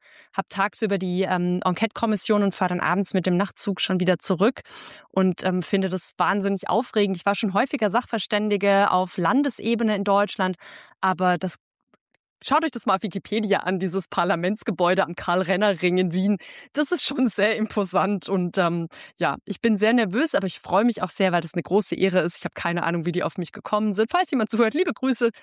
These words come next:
sagt's mir doch einfach. Und ansonsten gehe ich davon aus, dass es wirklich was mit meiner Expertise zu tun hat. Drückt mir auf jeden Fall alle die Daumen. Jendrik, ich nehme an, bei dir, jetzt wo die Stimme wieder da ist, äh, nimmt auch wieder so im Terminkalender irgendwie der Zug zu.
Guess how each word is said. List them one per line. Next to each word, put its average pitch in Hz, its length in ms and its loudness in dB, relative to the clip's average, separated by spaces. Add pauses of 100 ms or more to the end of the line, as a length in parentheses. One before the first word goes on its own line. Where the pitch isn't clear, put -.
sagt's - 300 -4
mir 254 60 0
doch 240 120 0
einfach. 208 440 -2 (320)
Und 208 120 4
ansonsten 185 420 2
gehe 185 100 2
ich 175 40 -2
davon 208 260 0
aus, 170 200 0
dass 170 140 -2
es 175 180 -4
wirklich 185 320 0
was 160 160 -2
mit 180 140 -6
meiner 175 180 2
Expertise 170 560 0
zu - 140 -2
tun 165 220 0
hat. 156 120 0 (200)
Drückt - 300 -2
mir 185 100 4
auf - 140 -4
jeden 165 160 2
Fall 170 200 0
alle 160 200 -2
die 170 140 0
Daumen. 139 420 -2 (580)
Jendrik, 196 280 0
ich - 100 -14
nehme 202 180 0
an, 196 140 -2
bei 185 80 2
dir, 202 440 2
jetzt 185 280 -4
wo 190 60 -6
die 170 80 -8
Stimme 208 280 -2
wieder 180 200 0
da 170 240 2
ist, - 440 -4 (260)
äh, 170 200 2
nimmt 196 260 4
auch 175 220 0
wieder 175 260 2
so 170 220 -2
im 170 240 -2
Terminkalender 196 1000 2
irgendwie 180 240 -2
der 180 180 0
Zug - 360 -2
zu. 196 380 4